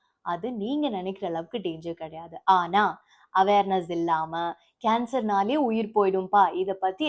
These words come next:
எதுக்கு தெரிஞ்சுக்கிட்டு அப்படின்னு அலட்சியமா இருந்தீங்கன்னா கண்டிப்பா அது உங்களுக்கு ரொம்ப டேஞ்சர். So, இந்த வீடியோல கேன்சர்னா என்ன, எப்படி உருவாகுது அப்படின்றது உங்களுக்கு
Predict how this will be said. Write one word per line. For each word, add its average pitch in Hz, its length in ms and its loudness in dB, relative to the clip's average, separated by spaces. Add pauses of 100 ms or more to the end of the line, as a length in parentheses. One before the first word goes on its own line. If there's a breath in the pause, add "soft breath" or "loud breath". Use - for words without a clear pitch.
எதுக்கு 220 300 -8
தெரிஞ்சுக்கிட்டு 190 540 -4 (140)
அப்படின்னு 202 340 -6 (140)
அலட்சியமா 240 760 -2
இருந்தீங்கன்னா 175 500 -8 (540 soft breath)
கண்டிப்பா 233 580 -2 (200)
அது 175 200 -10
உங்களுக்கு 180 320 -10 (140)
ரொம்ப 180 260 -8 (100)
டேஞ்சர். 151 380 -18 (680)
So, 180 120 -6 (840)
இந்த 285 180 4 (140)
வீடியோல 185 420 2 (360)
கேன்சர்னா 196 500 0 (240)
என்ன, 247 300 -2 (180)
எப்படி 240 260 -2 (120)
உருவாகுது 196 560 2 (160)
அப்படின்றது 254 560 0
உங்களுக்கு 190 300 -2